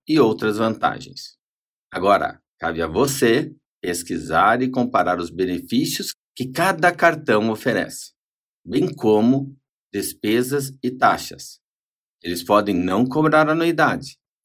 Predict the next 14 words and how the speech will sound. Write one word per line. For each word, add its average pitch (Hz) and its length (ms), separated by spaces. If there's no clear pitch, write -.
mas 135 140
podem 170 260
cobrar 151 440
por 170 120
serviços, 147 840
por 92 140
exemplo, 92 440
taxa 131 300
de 123 100
saque - 600
com 143 180
cartão 127 320
de 123 140
débito, - 460